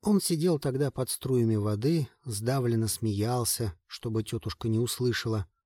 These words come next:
Вода до сих пор ему помогала, и этот миг был тому подтверждением. Всё внезапно сошлось.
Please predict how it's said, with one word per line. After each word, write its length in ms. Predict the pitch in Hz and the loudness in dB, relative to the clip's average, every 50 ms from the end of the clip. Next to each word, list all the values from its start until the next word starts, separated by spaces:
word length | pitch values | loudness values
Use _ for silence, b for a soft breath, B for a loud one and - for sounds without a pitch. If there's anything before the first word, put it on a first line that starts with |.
| _ _ | _ _
Вода 320 | - 147 160 156 143 147 139 | -4 -2 -2 0 0 2 2
до 100 | 131 131 | 2 2
сих 280 | - - - - - | 2 0 -2 -4 -6
пор 200 | - - 135 123 | -2 0 0 2
ему 260 | 120 117 120 113 113 110 | 2 4 4 4 2 2
помогала, 680 | - 110 104 104 101 95 95 92 87 87 82 80 - _ _ _ _ _ | 0 0 0 2 2 2 0 0 0 0 -2 -4 -6 _ _ _ _ _
и 180 | - 131 127 - - | -6 -6 -6 -6 -4
этот 360 | - 131 - - 113 - - | -6 -4 -2 -2 -4 -2 -2
миг 460 | 127 135 151 151 - - - - - _ _ _ | 0 0 0 0 -2 -4 -12 -20 -20 _ _ _
был 180 | - 127 131 120 | -4 -2 -2 -2
тому 320 | - - 107 104 107 110 | -2 -2 -2 0 0 -2
подтверждением. 1000 | - - 113 98 - - 117 113 104 101 101 101 98 98 92 92 92 92 92 87 - _ _ _ _ _ _ _ _ _ _ _ _ _ _ _ | -2 -4 -8 -6 -4 -2 -2 -2 -2 -2 -2 0 0 2 2 2 2 0 0 -2 -6 _ _ _ _ _ _ _ _ _ _ _ _ _ _ _
Всё 280 | - - - 127 113 | -2 0 2 4 4
внезапно 540 | 107 120 123 127 120 127 127 - - 151 135 | 4 4 4 2 2 0 -2 -2 0 0 0
сошлось. 680 | - - 151 139 - - 196 190 160 113 - - - | 2 0 -2 -2 -2 -2 0 0 0 0 0 -4 -8